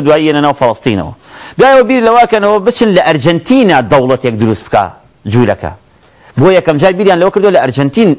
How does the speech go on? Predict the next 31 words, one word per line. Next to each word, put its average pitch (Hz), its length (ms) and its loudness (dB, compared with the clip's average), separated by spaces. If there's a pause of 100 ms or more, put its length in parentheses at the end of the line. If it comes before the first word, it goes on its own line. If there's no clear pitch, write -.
(100)
دەوڵەتێک 117 340 -2
دروست 92 220 -4
بکەن. 82 160 -10 (480)
بەڵام 277 300 2
زانیان 254 400 2
خەڵکیان 202 360 0
بۆ 185 140 2
کۆ 190 140 2
نابێتەوە، 175 340 0
ئەرجەنتینیش 170 600 0
دوورە، 185 260 2 (540)
بیریان 226 280 2
لەوە 196 180 0
کردو 196 220 0
کە 185 100 0
بچنە 202 280 -4
ئۆغەندا. 127 420 0 (420)
لە 135 140 4
ئۆغەندا 190 420 0
وڵاتێک 160 340 0
بۆ 143 100 2
خۆیان 131 240 -2
دروست 104 220 -4
بکەن. - 180 -10 (760)
بیریان 214 260 2
لەوە 214 140 2
کردو 214 180 0
کە 196 160 0
ئەمان 214 240 0
بە 170 100 2
ئەسڵ 190 200 -2